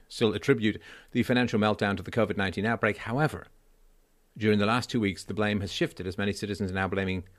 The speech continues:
the government lockdowns, overly predictive models, and industry shutdowns. Moreover, a recently published report notes that the financial crisis in America started how many months? Five months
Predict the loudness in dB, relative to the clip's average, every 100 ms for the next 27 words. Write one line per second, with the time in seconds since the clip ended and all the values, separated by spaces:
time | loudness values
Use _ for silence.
0 | _ -4 0 0 0 0 0 0 2 2
1 | 0 0 -2 0 -2 -4 -8 -6 0 2
2 | 2 0 -4 -4 -2 -4 -4 -4 -2 -2
3 | -4 -10 -12 -20 _ _ _ -20 -20 -2
4 | 4 4 4 2 0 0 0 -2 -2 -2
5 | -2 -6 -2 0 2 0 -2 -6 -6 -2
6 | 0 -2 -2 -2 -2 -2 0 2 4 2
7 | -2 -4 -2 0 0 -4 -6 -2 0 0
8 | -2 -4 -10 -16 -20 -8 0 2 2 0
9 | 2 4 2 -4 -16